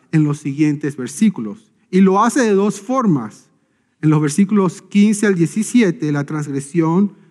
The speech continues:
y la dádiva, ¿verdad? La gracia, se diferencian, se contrastan. Y en los versículos dieciocho al diecinueve se comparan.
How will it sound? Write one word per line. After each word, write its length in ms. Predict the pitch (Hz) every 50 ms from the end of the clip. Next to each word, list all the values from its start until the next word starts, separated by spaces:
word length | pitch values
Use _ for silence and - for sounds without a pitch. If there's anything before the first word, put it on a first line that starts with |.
| _ _ _
y 200 | 208 208 214 220
la 240 | 202 190 202 202 185
dádiva, 840 | 165 165 139 127 123 117 123 120 120 110 113 117 151 214 202 - _ _
¿verdad? 260 | 143 120 110 110 98 110
La 120 | 117 151
gracia, 680 | 180 175 143 113 101 - - - 120 110 107 139 170 - _ _ _ _ _ _ _ _ _ _ _ _ _ _ _ _ _ _ _ _
se 440 | _ - - - 165 160 156 156 156
diferencian, 600 | 143 156 170 - - 165 180 185 190 180 185 160 139
se 180 | - 151 139
contrastan. 920 | - 165 151 151 147 143 - 160 156 147 139 147 - - 117 101 98 101 _ _ _ _ _ _ _ _ _ _ _ _ _
Y 80 | - 170
en 80 | 175 180
los 160 | 180 160 156
versículos 460 | 165 160 165 214 196 - 226 202 170
dieciocho 640 | 185 160 147 - 165 160 175 208 240 233 - 240 220
al 80 | 214
diecinueve 520 | 185 202 190 - 226 220 220 214 196 185 175
se 220 | 175 - 175 165 165
comparan. 840 | - 165 147 143 139 - - 165 165 156 143 120 117 110 104 -